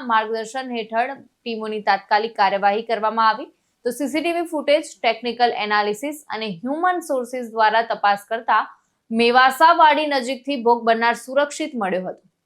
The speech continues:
જેમાં કિશનભા ભાવુભા મણેક, અ, મેહુલભાઈ ઉર્ફે ભૂરો, કમલેશભાઈ પરમાર,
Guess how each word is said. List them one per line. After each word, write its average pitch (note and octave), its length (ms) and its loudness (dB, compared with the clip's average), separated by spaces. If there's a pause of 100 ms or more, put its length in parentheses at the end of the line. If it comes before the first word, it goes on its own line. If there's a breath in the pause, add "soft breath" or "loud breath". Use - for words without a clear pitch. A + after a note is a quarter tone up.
જેમાં G#3 340 -2
કિશનભા C4+ 560 2 (280)
ભાવુભા G#3 640 2 (420)
મણેક, A3 420 -4 (380)
અ, G3 80 0
મેહુલભાઈ C#4+ 640 4
ઉર્ફે B3 340 -2
ભૂરો, G#3+ 420 2
કમલેશભાઈ A#3 720 -2
પરમાર, G3+ 340 0